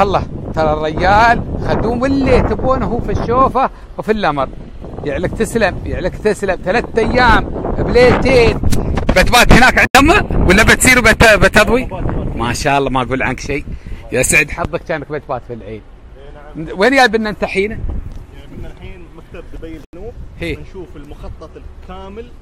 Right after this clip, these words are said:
Speaker 2: لمنطقة
Speaker 1: ن-،
Speaker 2: دبي الجنوب.
Speaker 1: نحن في وين الحين هذا المبنى شو؟
Speaker 2: مبنى دبي الجنوب.
Speaker 1: هذه هالبنايات كلها؟
Speaker 2: كلها، كلها مكاتب دبي الجنوب.
Speaker 1: بارك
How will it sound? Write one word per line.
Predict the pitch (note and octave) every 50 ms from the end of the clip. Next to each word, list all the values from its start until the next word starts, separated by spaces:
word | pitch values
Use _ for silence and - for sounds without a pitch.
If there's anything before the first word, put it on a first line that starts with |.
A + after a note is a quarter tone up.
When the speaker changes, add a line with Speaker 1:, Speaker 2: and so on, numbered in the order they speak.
| - -
Speaker 2:
لمنطقة | D3 E3 E3 E3 E3 E3 - D#3 - E3+
Speaker 1:
ن-، | F3 F3 D3 -
Speaker 2:
دبي | D#3 C#3+ F3 F3 E3+
الجنوب. | D#3+ C#3+ - C3 A#2+ G#2 - - - - - -
Speaker 1:
نحن | F3 E3+ - B3+ B3
في | - B3+ C4+
وين | A3+ G#3 F#3+ D#3+
الحين | C#3+ C3 - - C3+ C#3+ -
هذا | - D#3+ D3+ D#3
المبنى | D3 D#3 E3 E3 D#3+ D#3+ C3+
شو؟ | - - B2 - - - - - D#3
Speaker 2:
مبنى | E3 - - F#3
دبي | F#3+ F#3+ G3+ G#3
الجنوب. | F#3+ - G3 F3 D#3 - - - - - - - - -
Speaker 1:
هذه | G3+ A3 G#3+ G#3+ E3+ G3+
هالبنايات | G#3 F#3 F3 G#3+ A3+ A3 A3+ A3 A3+ G#3+ - -
كلها؟ | B3 F3 - - - - -
Speaker 2:
كلها، | - - F#3+
كلها | - - - - -
مكاتب | - - - - - - -
دبي | - - -
الجنوب. | - - - - - - - - - - - - - - D#4+ - D4 - - - - - - - - - - A4 -
Speaker 1:
بارك | - - - - -